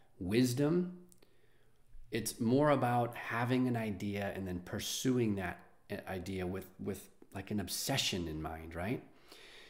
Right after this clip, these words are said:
So again, all achievement, all earned riches have their beginning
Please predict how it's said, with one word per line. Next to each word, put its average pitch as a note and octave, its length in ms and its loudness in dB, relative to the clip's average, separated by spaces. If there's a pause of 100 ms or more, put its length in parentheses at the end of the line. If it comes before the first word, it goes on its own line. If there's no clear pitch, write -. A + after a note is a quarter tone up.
(120)
So B2+ 180 6
again, A#2+ 400 6
all C3+ 260 8
achievement, B2 600 2
all C3+ 280 6
earned C3+ 260 6
riches A#2 420 4
have C3+ 420 -2
their C3+ 160 0
beginning A2 840 0